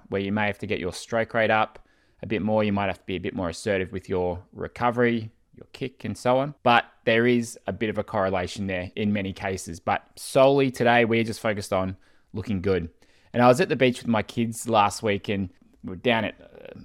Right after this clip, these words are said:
a place where the, a lot of swimmers will go out, and there was a, a guy who rocks up. I'd seen him before. Actually, I didn't know it was him until he came out of the water, but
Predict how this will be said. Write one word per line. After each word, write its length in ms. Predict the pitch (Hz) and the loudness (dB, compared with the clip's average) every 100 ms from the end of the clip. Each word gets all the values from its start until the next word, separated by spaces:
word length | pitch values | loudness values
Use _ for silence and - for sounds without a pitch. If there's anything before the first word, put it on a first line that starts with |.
| - | -10
a 120 | - - | -8 -4
place 400 | 113 107 98 - | -2 -2 -2 -2
where 260 | 107 95 | 0 2
the, 160 | 90 85 | 0 -6
a 60 | 104 | -4
lot 160 | 104 95 | -4 -4
of 80 | |
swimmers 340 | - 120 113 113 | -2 0 0 -2
will 100 | 104 | -2
go 160 | 101 | 0
out, 220 | 110 117 117 | 4 4 2
and 120 | 110 | -2
there 80 | 110 | -2
was 140 | 107 101 | 0 -2
a, 100 | 95 - | -6 -4
a 60 | 120 | 6
guy 220 | 135 127 | 8 8
who 40 | |
rocks 260 | 113 107 - | 6 2 2
up. 240 | 120 - - | 2 2 2
I'd 180 | 113 | 0
seen 220 | - 147 139 | 2 4 4
him 100 | 120 | 4
before. 460 | 101 113 107 104 | 2 2 2 2
Actually, 260 | 110 117 120 | -2 -2 0
I 40 | |
didn't 200 | 110 139 | 0 2
know 160 | 117 123 | 4 4
it 60 | 104 | 2
was 140 | 101 | 0
him 180 | 120 107 | -2 -2
until 260 | 98 - | -4 -2
he 140 | 95 95 - | -4 -6 -10
came 240 | - 98 | -6 -4
out 120 | 104 | -2
of 80 | 107 | -4
the 80 | 98 | -4
water, 200 | 92 92 | -2 -2
but 200 | 98 - | -2 -6